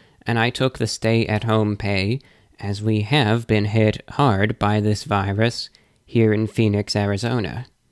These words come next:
Unfortunately, not everyone has that luxury, nor are as lucky, such as my brother who is a barber. The state and governor have acted so poorly, even though the reported cases here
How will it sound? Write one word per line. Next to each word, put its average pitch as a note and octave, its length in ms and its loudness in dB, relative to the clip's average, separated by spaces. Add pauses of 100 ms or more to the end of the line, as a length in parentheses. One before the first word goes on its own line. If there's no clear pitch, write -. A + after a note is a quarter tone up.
(460)
Unfortunately, A2+ 880 0
not G#2+ 200 2
everyone A2+ 380 2
has G#2+ 300 0
that G#2+ 180 -2
luxury, G#2+ 640 0 (300)
nor A#2 460 4
are A2 300 2
as A2 280 0
lucky, G#2+ 500 0 (300)
such - 280 0
as G#2 240 0
my G2+ 140 0
brother A2 380 0
who G#2+ 180 0
is G#2 240 0
a F#2+ 160 -4
barber. A2+ 640 -2 (720)
The C#3 120 2
state E3 320 0
and F3 140 2
governor A2 380 0
have G#2+ 160 -2
acted A2 400 0
so C#3 240 0
poorly, A2 600 0
even B2+ 320 4
though A2+ 180 4
the C3+ 120 2
reported A2+ 520 0
cases A2 500 -2
here A2 400 0